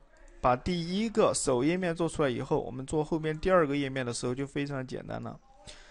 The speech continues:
这个比如说 Pro 啊，Detail，就是产品的详细页面，这里要更新哈。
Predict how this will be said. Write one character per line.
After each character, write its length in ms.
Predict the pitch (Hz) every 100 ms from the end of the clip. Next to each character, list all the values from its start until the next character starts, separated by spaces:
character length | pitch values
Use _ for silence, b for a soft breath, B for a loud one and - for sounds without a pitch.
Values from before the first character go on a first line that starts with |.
| B B
这 160 | - 147
个 380 | 135 123 120 113
比 140 | -
如 60 | 123
说 160 | 127 -
Pro 460 | 139 139 143 - - - 196
啊， 320 | 113 120 131 b b b - -
Detail， 560 | 131 123 - 143 104 - - - - -
就 160 | -
是 60 | 123 - - -
产 220 | 120 123
品 80 | 123
的 80 | 117
详 260 | - 107
细 140 | 139 147
页 100 | 127
面， 260 | 131 123 - b b b b
这 100 | -
里 100 | 127
要 100 | 120
更 200 | 120 135
新 300 | 135 147 147 -
哈。 260 | 131 123